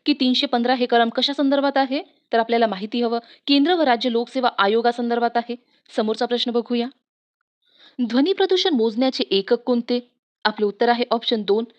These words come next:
डेसिबल. डेसिबल हे ध्वनी प्रदूषण मोजण्याचे एकक आहे. मग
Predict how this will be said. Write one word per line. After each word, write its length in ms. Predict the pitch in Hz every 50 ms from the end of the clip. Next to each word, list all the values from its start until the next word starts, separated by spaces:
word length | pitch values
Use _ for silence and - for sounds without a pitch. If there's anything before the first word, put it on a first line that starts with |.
| _ _ _ -
डेसिबल. 520 | 214 214 220 - - 240 233 233 240 233 233 _ - - - - -
डेसिबल 480 | - 262 269 262 - 370 381 381 381 339
हे 100 | 330 285
ध्वनी 260 | 196 - 226 240 285
प्रदूषण 400 | 277 285 277 240 277 - 285 262
मोजण्याचे 460 | 226 214 208 208 233 240 247 - 247
एकक 420 | - - 190 196 190 233 233 240 240
आहे. 180 | 233 220 233 240 - - - - -
मग 180 | 339 381 349